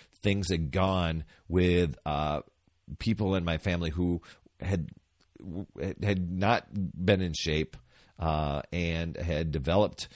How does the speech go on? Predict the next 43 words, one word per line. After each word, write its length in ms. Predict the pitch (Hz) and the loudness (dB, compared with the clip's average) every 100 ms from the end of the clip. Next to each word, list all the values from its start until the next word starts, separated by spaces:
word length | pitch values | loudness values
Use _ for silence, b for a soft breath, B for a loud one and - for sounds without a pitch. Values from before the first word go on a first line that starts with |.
| b | b
some 240 | - 92 - | -6 -6 -2
ailments 520 | 92 90 92 87 87 - | -2 0 0 -2 -2 -2
and 140 | 76 - | -2 -2
issues 420 | 92 - 90 85 | -2 2 0 0
and 160 | 82 | -2
gotten 220 | 78 62 87 | -2 -2 -2
some 200 | 85 80 | -2 0
diseases 680 | 76 71 95 90 82 78 71 | -2 2 2 2 0 -2 -2
that 340 | 80 78 - - B B B - | 0 0 -2 -12 B B B -2
I 100 | 90 | 0
was 140 | 90 | 2
like, 280 | 85 82 - | 0 -2 -4
I, 140 | 82 85 87 | -4 -4 -2
I 60 | |
saw 340 | 90 - 87 90 | -2 2 2 2
myself 400 | 80 - 73 - | 2 2 0 -2
on 240 | 78 76 73 | -6 -4 -4
that 220 | 69 - | -6 -8
trend. 480 | - 71 52 50 - b b b b | -8 -6 -6 -10 -18 b b b b
And 140 | 87 80 | -2 0
that 160 | 80 | 0
was 140 | 76 78 | -2 -4
a, 280 | 64 - | -6 -4
that 160 | 82 85 | -2 0
was 120 | 82 | 0
a 40 | 71 | -4
big 480 | 65 - 95 87 | -4 4 4 4
reason 380 | 73 82 78 71 | 2 0 0 -4
why 240 | 69 76 76 | -4 -2 -2
for 140 | 78 | -4
me, 180 | 71 73 | -4 -4
just 160 | 67 | -4
like, 180 | 62 - - | -6 -6 -6
I 160 | 73 | -2
need 380 | 85 78 78 73 | -2 -2 -2 -2
to, 220 | 76 73 - - | -2 -4 -6 -4
I 100 | 85 | -2
need 220 | 80 71 | -2 -2
to 80 | 67 | -2
do 160 | 71 | -4
something 400 | - 69 73 73 | -4 -6 -6 -6
different 340 | 76 69 62 - | -6 -6 -10 -8
now 380 | 65 55 50 | -8 -8 -10